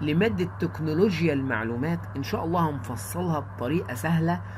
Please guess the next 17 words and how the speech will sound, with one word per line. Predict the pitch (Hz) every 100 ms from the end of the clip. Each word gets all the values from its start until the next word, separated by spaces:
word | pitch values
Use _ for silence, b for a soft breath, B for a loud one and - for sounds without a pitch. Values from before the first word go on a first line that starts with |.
| B -
ومفهومة | 147 165 170 156 147 135 - 170 190 156
جدا، | 156 160 165 165 165 151
والولاد | 160 151 156 165
إن | 143
شاء | 165 147
الله | 156
يرتاحوا | 151 123 151 147
معاها | 135 156
جامد، | 139 165 160 151 B B -
وهتبقى | 135 123 165 147 - 143 147 151 - 139
بسيطة | 127 - 170 160
وسلسة، | 131 123 160 156 - 143
وهنسيب | 143 190 175 - 175
برضو | 175 147 143
رابط | 156 139 -
للمذاكرة | 139 151 139 - 135 127 131 127 143 143 147 127
أسفل | - - 127